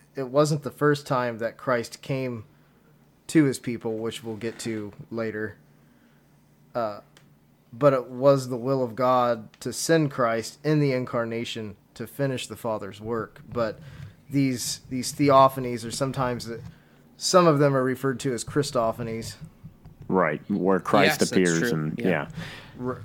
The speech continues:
Speaker 1: right,
Speaker 3: Mm-hmm.
Speaker 1: in, in, in different forms. Uh,
Speaker 3: Mm-hmm.
Speaker 1: but, uh, it was just a, I kinda went that direction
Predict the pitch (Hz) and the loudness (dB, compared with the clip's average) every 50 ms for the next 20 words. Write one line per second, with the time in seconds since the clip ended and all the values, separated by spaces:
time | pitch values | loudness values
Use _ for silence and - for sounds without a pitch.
0 | - - 143 143 135 127 135 170 160 151 147 156 170 160 151 139 131 120 120 - | -6 0 2 2 4 6 6 6 6 6 6 6 6 6 6 4 0 -2 -6 -10
1 | - - - - - - 147 143 135 143 151 147 - 143 - - - 139 135 120 | -12 -14 -14 -12 -4 0 0 2 4 4 2 2 2 -2 -4 -2 -2 0 0 0
2 | 117 117 120 120 - - - - - - - - - - - - - - - - | -2 -2 -4 -8 -10 -14 -16 -20 -18 -18 -16 -16 -16 -16 -16 -16 -16 -16 -18 -16
3 | - - 120 117 110 104 101 104 117 110 107 - - _ - 143 123 147 151 147 | -8 -4 -2 -2 -2 -2 -2 -4 -4 -6 -6 -8 -12 _ -10 -2 4 6 8 8
4 | 143 135 131 - - _ _ _ _ _ _ _ _ _ _ _ _ _ _ _ | 8 4 2 -2 -8 _ _ _ _ _ _ _ _ _ _ _ _ _ _ _
5 | _ _ _ _ _ _ _ - 139 135 127 120 113 113 120 123 123 _ _ _ | _ _ _ _ _ _ _ 2 4 4 4 4 0 -4 -8 -12 -16 _ _ _
6 | _ _ 151 160 156 143 147 147 135 - 156 151 147 - 139 127 113 107 85 78 | _ _ 2 2 4 4 2 2 2 2 2 2 2 2 0 0 -2 -4 -10 -20
7 | _ _ _ _ _ _ _ _ _ _ _ _ _ _ _ _ - 143 151 147 | _ _ _ _ _ _ _ _ _ _ _ _ _ _ _ _ 2 2 2 6
8 | 180 165 151 139 131 135 139 135 143 131 127 127 131 127 123 123 120 - 123 120 | 4 6 6 6 4 2 2 4 4 2 2 2 0 0 0 0 -2 -4 -6 -6
9 | 120 120 113 - | -8 -8 -10 -12